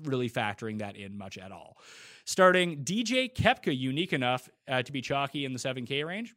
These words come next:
Yes, absolutely. If you're talking about who the chalk in the seven K range is going to be, it looks like it's gonna be Harris English, Daniel Berger, Hal Scherberger, and Abraham Ancer. Those project to be the three highest owned guys in the seven K range if projections hold up at the moment.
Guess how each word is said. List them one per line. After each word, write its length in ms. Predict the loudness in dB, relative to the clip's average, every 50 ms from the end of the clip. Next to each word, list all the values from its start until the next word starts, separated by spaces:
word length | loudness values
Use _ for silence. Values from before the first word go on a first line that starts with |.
| _
Yes, 320 | -2 -2 0 -2 -10 -14 -12 -8
absolutely. 560 | -8 -8 -8 -8 -8 -8 -8 -8 -10 -12 -16
If 180 | -16 -14 -12 -12
you're 60 | -6
talking 180 | -4 -4 -4 -4
about 140 | -6 -8
who 80 | -8 -8
the 80 | -12 -10
chalk 360 | -6 -4 -2 -2 -2 -4 -6
in 60 | -8
the 80 | -8 -2
seven 280 | -2 -2 -2 -2 -6
K 200 | -6 -6 -6 -4
range 300 | -4 -4 -6 -6 -6 -8
is 100 | -10 -8
going 240 | -6 -6 -6 -6 -8
to 80 | -10 -8
be, 380 | -4 -2 0 0 0 -2 -4 -8 -20 -20 -20 -18 -10 -6
it 60 | -2
looks 200 | -2 -2 -2 -2
like 60 | -4
it's 100 | -4 -4
gonna 120 | -6 -4
be 120 | -4 -4 -4
Harris 400 | 2 4 4 4 6 4 2 2
English, 480 | 2 2 2 2 2 2 -2 -8 -12 _ _ _ _ _ _ _ _ _ 0
Daniel 320 | 2 2 4 6 4 4
Berger, 360 | 6 6 4 4 4 2 -2 2
Hal 320 | 4 4 6 6 6 4
Scherberger, 720 | 4 4 2 2 2 2 0 0 0 0 0 -2 -2 -2 -4 -10 _ _ _ _ _ -10
and 140 | -6 -2
Abraham 420 | 0 0 2 2 2 2 2 0 0
Ancer. 300 | -2 -4 -6 -10 -14 -10
Those 180 | -10 -10 -10
project 300 | -10 -10 -8 -8 -8 -8
to 60 | -8 -10
be 100 | -10 -8
the 100 | -8 -10
three 240 | -10 -8 -8 -8
highest 380 | -6 -4 -4 -4 -4 -6 -6 -8
owned 200 | -10 -12 -10 -8
guys 260 | -6 -6 -6 -6 -8 -10
in 60 | -12
the 60 | -10
seven 260 | -10 -10 -10 -10 -10
K 180 | -4 -4 -4 -2
range 300 | -2 -4 -4 -4 -6 -8 -14
if 140 | -14 -10
projections 460 | -10 -8 -6 -6 -6 -6 -8 -14 -10 -6
hold 200 | -6 -4 -4 -4
up 220 | -4 -6 -8 _ -20 -20 -20 _ _
at 220 | -10 -10 -10 -8 -8
the 80 | -8
moment. 400 | -4 -4 -4 -4 -6 -8 -14 _